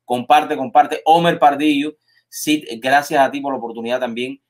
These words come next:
Mandy Llanes, aquí estamos. Andrea Gómez, que estuvo por acá. Ernesto Hernández,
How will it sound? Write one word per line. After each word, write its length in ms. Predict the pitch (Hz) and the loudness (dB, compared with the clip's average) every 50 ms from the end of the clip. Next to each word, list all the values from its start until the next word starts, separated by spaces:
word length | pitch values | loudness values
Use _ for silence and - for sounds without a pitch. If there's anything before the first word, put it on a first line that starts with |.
| _ _ | _ _
Mandy 420 | 113 135 156 170 170 165 165 165 | -2 2 2 2 2 2 2 4
Llanes, 500 | 170 175 170 165 160 156 156 151 - - - | 4 4 4 4 2 0 -4 -4 -6 -10 -4
aquí 260 | 113 117 110 117 139 | -2 -2 -2 -2 -6
estamos. 480 | 135 135 - 139 131 131 131 139 131 123 | -10 -8 -2 0 0 0 0 -4 -6 -6
Andrea 320 | 117 113 123 131 135 131 | -6 -6 -4 0 0 0
Gómez, 220 | 135 139 139 135 - | 0 0 -4 -6 -8
que 80 | 113 | -10
estuvo 200 | - - 117 123 | -10 -8 -8 -6
por 140 | 127 139 131 | -4 -4 -4
acá. 220 | 127 - 131 - - | 0 2 0 0 0
Ernesto 500 | 120 117 117 123 139 156 156 151 - 151 | -4 -6 -4 -2 -2 -2 -2 -2 -2 -2
Hernández, 600 | 135 139 143 147 151 143 135 143 147 143 - _ | -2 0 2 0 0 0 -2 -6 -8 -10 -12 _